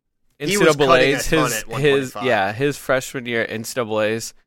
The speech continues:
Speaker 2: he was running around <laughs> the arena in this, like, parka.
Speaker 1: Oh, yeah,
Speaker 2: You
Speaker 1: he
Speaker 2: couldn't
Speaker 1: looked,
Speaker 2: e-, he
Speaker 1: you
Speaker 2: looked
Speaker 1: wanna
Speaker 2: like
Speaker 1: talk about a stink bug?
Speaker 2: <laughs> He
Speaker 1: He
Speaker 2: looked
Speaker 1: had so many clothes on. He looked like the kid in A Christmas Story.
Speaker 2: Yes, that's
Speaker 1: They
Speaker 2: exactly what I was
Speaker 1: couldn't,
Speaker 2: gonna
Speaker 1: <laughs> couldn't
Speaker 2: say.
Speaker 1: get his arms down.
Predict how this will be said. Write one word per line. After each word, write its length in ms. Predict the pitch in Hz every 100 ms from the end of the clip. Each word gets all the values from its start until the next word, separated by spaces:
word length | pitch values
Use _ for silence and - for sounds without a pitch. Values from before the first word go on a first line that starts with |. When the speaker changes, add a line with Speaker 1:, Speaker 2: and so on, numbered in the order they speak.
| _ _ _ _ _
Speaker 2:
he 160 | - 143
was 220 | 147 127
running 340 | 123 127 135 127
around 600 | 120 107 110 110 110 -
<laughs> 40 |
the 280 | 151 135 220
arena 420 | 160 143 135 120 117
in 200 | 135 131
this, 220 | 135 -
like, 200 | 120 117 _
parka. 600 | - 127 120 - 123 -
Speaker 1:
Oh, 240 | - 254 196
yeah, 160 | 190 277
Speaker 2:
You 40 |
Speaker 1:
he 60 | - 294 254
Speaker 2:
couldn't 80 | 247
Speaker 1:
looked, 260 | 233 226
Speaker 2:
e-, 260 | - - 220
he 60 | 220
Speaker 1:
you 80 | 226
Speaker 2:
looked 140 | -
Speaker 1:
wanna 60 | 240
Speaker 2:
like 140 | 330
Speaker 1:
talk 0 | 302
about 60 | 277
a 80 | 202
stink 400 | - 311 339 -
bug? 340 | 190 170 156 -
Speaker 2:
<laughs> 60 | -
He 40 |
Speaker 1:
He 120 | - 277
Speaker 2:
looked 120 | 466
Speaker 1:
had 140 | 302
so 240 | - 294 320
many 220 | 330 311
clothes 420 | 294 294 311 349
on. 240 | 226 233 - -
He 140 | - 254
looked 240 | 269 359
like 180 | 302 285
the 80 | 254
kid 240 | - 269 277
in 100 | 226
A 60 |
Christmas 460 | - 294 320 220 202
Story. 440 | - 190 180 170 185
Speaker 2:
Yes, 300 | 175 156 -
that's 160 | 160
Speaker 1:
They 120 | 170
Speaker 2:
exactly 280 | 185 165 -
what 60 | 165
I 40 |
was 100 | 151
Speaker 1:
couldn't, 160 | 180 160
Speaker 2:
gonna 100 | 151
Speaker 1:
<laughs> 80 | -
couldn't 160 | 151
Speaker 2:
say. 60 | 123
Speaker 1:
get 140 | 294 311
his 120 | 254
arms 360 | 339 330 349
down. 440 | 202 - 127 110